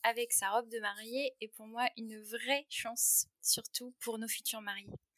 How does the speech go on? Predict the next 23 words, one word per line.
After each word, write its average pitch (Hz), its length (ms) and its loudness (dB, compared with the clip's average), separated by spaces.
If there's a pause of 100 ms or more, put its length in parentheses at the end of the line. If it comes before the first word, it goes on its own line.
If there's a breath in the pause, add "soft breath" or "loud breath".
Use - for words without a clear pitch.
(640 loud breath)
Alors, 214 300 10
du 247 140 0
coup, 302 140 -8
aujourd'hui, 262 600 0 (160)
euh, 208 380 0
on - 40 -14
va 208 120 0
parler 240 280 2
du - 140 -4
coup - 200 -12
de 208 100 0
la 190 160 -4
confiance 214 460 -2
en 202 80 -16
soi. 269 520 10
Avant 233 240 2
de 254 80 0
plonger 254 500 -4
dans 240 120 -4
le 226 100 -18 (220)
cœur 240 180 -6
du 220 100 -16
sujet, 226 380 -4